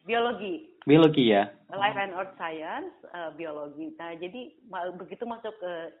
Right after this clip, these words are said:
Speaker 1: ini saya cerita dari S dua ke S tiga, kenapa saya ngambil genetika, kok nggak nyambung banget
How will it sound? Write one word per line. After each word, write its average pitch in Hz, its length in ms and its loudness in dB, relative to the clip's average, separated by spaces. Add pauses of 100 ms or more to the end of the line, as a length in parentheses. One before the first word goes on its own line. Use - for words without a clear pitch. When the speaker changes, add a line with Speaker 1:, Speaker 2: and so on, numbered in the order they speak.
Speaker 1:
ini 214 160 -18
saya 226 80 -8
cerita 196 240 -6
dari 175 320 -4
S 175 160 -14
dua 190 240 -6
ke 170 80 -8
S 160 240 -10
tiga, 170 160 -6
kenapa 185 320 -8
saya 190 240 -10
ngambil 156 160 -12
genetika, 156 400 -12
kok 180 160 -12
nggak 156 160 -10
nyambung 156 400 -12
banget 165 240 -14